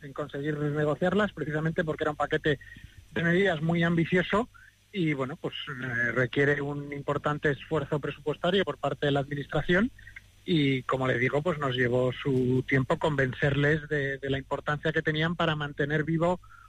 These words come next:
un tejido empresarial que no hemos visto durante la pandemia y lo estamos viendo ahora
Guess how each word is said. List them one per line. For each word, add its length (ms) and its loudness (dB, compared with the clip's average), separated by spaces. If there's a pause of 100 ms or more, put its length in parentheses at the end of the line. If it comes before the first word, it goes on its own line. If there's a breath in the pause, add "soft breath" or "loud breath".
un 160 -4
tejido 280 2
empresarial 500 0
que 100 -4
no 60 -4
hemos 140 -6
visto 240 -6
durante 320 -4
la 100 0
pandemia 500 -2
y 20 0
lo 100 0
estamos 320 -2
viendo 220 0
ahora 380 2